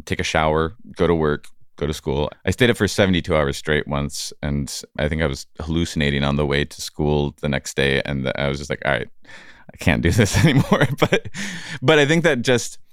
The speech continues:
training my brain to stay active, even in that sleep deprived state, was really useful later on. I don't recommend it.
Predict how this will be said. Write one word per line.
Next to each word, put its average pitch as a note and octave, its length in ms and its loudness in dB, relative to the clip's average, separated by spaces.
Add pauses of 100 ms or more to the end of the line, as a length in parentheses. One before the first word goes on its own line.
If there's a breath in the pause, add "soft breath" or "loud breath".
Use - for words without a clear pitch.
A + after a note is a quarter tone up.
training G2+ 480 4
my E2+ 160 4
brain E2+ 640 2 (120)
to E2+ 140 -2
stay D#2+ 1000 2 (380)
active, F2 720 2
even E2+ 380 0
in E2 140 2
that D#2+ 240 2
sleep - 320 -4
deprived D#2 440 2
state, D#2+ 460 -2 (280)
was F#2+ 300 4
really F2+ 240 2
useful D#2+ 380 -2
later D2 260 2
on. C#2+ 320 -2 (140)
I F2+ 80 2
don't G#2 140 4
recommend D#2+ 560 2
it. D#2+ 240 0